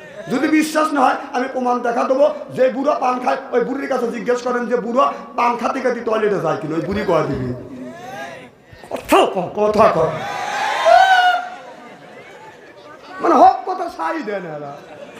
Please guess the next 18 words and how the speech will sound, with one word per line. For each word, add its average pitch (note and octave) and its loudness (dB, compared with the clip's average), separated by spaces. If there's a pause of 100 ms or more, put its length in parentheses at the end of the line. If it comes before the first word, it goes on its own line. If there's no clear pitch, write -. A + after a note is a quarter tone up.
(720)
আমি G4 4
দেখি F#4 2
এক E4+ 2
বুড়া F4+ 6 (440)
মুখ F4 0
লড়াতে D#4 0
লড়াতে D4 0
টয়লেট C4+ 0
থেকে A#3 -2
বের A3 2
হচ্ছে। F3 -2 (240)
আমি A#3+ 0
বললাম, A#3 2
"দাদু G#3 2
কোথায় G#3+ 0
গেছিলেন?" F3+ 0
কয়, F3 0
"টয়লেটে।" F3 0